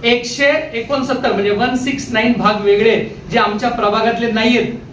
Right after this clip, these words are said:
आणि त्यातल्या त्यात मार्केट यार्ड, आंबेडकर नगर, बिबवेवाडी गोंडवा रोड, बिबवेवाडी, अप्पर इंद्रानगर, त्या ठिकाणी चैत्रबन सोसायटी, या भागातले पण मोठ्या प्रमाणात याद्या आल्यात. मग इतक्या याद्या जर इतक्या मोठ्या प्रमाणात घोळ होत असेल, तर आमची प्रशासनाला विनंती आहे,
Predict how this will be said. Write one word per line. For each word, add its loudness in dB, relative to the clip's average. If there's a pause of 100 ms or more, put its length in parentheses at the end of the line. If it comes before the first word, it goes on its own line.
(200)
आणि 0
त्यातल्या -2
त्यात 0
मार्केट 2
यार्ड, 0
आंबेडकर 0
नगर, 2 (420)
बिबवेवाडी 2
गोंडवा 2
रोड, 2 (300)
बिबवेवाडी, 0 (240)
अप्पर 0
इंद्रानगर, 2 (380)
त्या 0
ठिकाणी 0
चैत्रबन 0
सोसायटी, 0 (160)
या 2
भागातले -4
पण -2
मोठ्या 0
प्रमाणात 0
याद्या 2
आल्यात. -2 (520)
मग 2
इतक्या 2
याद्या 0
जर -2
इतक्या -4
मोठ्या 0
प्रमाणात 2
घोळ 2
होत 6
असेल, 0
तर 0
आमची 0
प्रशासनाला -2
विनंती 2
आहे, -4